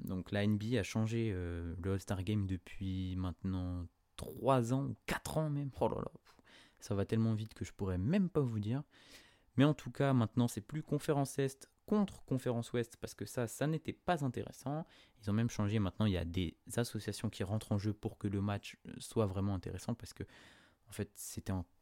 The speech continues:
pas vraiment plus intéressant en, en faisant, donc, il y a douze All-Stars par conférence. Par là, LeBron et K D vont être en tête des voix. LeBron sera représentant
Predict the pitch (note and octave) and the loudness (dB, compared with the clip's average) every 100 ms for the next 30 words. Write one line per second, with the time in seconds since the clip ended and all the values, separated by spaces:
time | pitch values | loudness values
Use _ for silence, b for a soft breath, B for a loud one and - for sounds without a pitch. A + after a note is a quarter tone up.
0 | _ A2 G2+ G2+ G2+ F#2 G2+ G2+ F#2 F#2+ | _ 2 2 2 2 2 0 0 2 0
1 | F#2+ A2+ G#2 F#2+ F2+ G2+ F#2 G2 F#2+ F#2+ | 0 2 2 0 -2 -6 -4 -2 0 0
2 | F2 B B B B B B G2+ G2 A2+ | 0 B B B B B B -2 0 2
3 | G#2+ G2+ - G#2+ - - - F#2+ - F#2 | 2 0 0 -2 -2 -10 -6 -6 0 2
4 | G#2 A#2 B2+ - b b - F2+ F2 G2 | 4 4 2 -6 b b -6 -2 0 4
5 | G2 F#2 - G#2+ G#2 F#2+ G2 G2+ F#2+ - | 4 2 0 4 4 4 2 2 2 2
6 | G2 F#2 F#2+ F#2 F2 - E2+ F#2+ F#2 F#2 | 0 2 0 0 -2 -4 -4 -2 -2 -2
7 | F#2 G#2 B2+ b b b G2 G2 F#2+ G2+ | 0 0 0 b b b 0 2 2 0
8 | F#2+ - F#2+ F2 F2+ - _ _ _ _ | 0 -2 -2 0 -2 -4 _ _ _ _
9 | - A2 F#2+ - G2+ G2 - F#2+ | -8 -4 -4 0 0 2 2 0